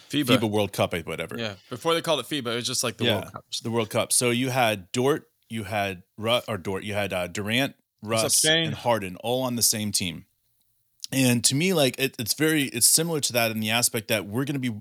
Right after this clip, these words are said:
Speaker 2: able to watch the
Speaker 1: Phantom.
Speaker 2: different teams this year and have a bunch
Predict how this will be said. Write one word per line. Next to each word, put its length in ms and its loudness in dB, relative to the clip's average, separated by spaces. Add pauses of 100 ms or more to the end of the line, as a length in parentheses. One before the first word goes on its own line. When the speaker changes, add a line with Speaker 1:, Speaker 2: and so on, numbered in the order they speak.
Speaker 2:
able 240 -4
to 160 -8
watch 320 2
the 80 4
Speaker 1:
Phantom. 300 0 (200)
Speaker 2:
different 360 -2
teams 420 2
this 260 2
year 280 0 (500)
and 120 -6
have 220 -2
a 60 -6
bunch 880 -2